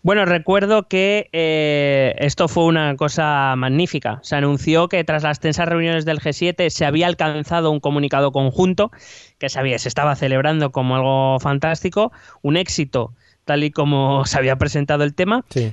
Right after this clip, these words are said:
Speaker 1: pero Trump ordenó, una vez ya se había ido y estaba en el avión, ordenó a sus representantes que no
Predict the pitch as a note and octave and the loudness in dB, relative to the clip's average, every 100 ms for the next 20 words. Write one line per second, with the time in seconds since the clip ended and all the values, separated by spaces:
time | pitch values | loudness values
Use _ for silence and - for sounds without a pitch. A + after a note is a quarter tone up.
0 | - - A3+ B3 B3 - _ - - F#3+ | -6 -2 2 2 2 -2 _ -10 -2 0
1 | A3+ - G3 F#3 G3+ G3 A3+ C4 A#3+ A3+ | 0 -2 -2 0 -2 0 0 2 2 0
2 | - F#3+ G3 F#3+ F#3+ D3 C3 G#3+ F3 E3+ | 0 0 2 2 2 0 0 2 2 2
3 | G#3+ C#3 D3+ - - F#3 F3+ D#3 E3+ F#3+ | 0 0 0 -2 -2 0 0 0 0 0
4 | F3 D#3+ D#3 D3+ E3 F#3+ A3 A3 A3 C#4 | -2 -2 -2 0 -2 -2 0 2 2 0